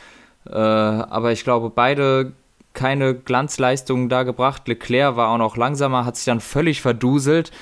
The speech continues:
hat dann irgendwann gemeint, ja, er will noch eine Runde fahren auf den Reifen, hat dann völlig den Zug verpasst, sich neue Reifen zu holen. Dann hat's angefangen zu regnen.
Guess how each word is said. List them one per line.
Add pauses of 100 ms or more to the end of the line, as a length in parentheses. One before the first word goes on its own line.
(160)
hat
dann
irgendwann
gemeint,
ja,
er
will
noch
eine
Runde
fahren (360)
auf
den
Reifen,
hat
dann
völlig
den
Zug
verpasst,
sich
neue
Reifen
zu
holen.
Dann
hat's
angefangen
zu
regnen.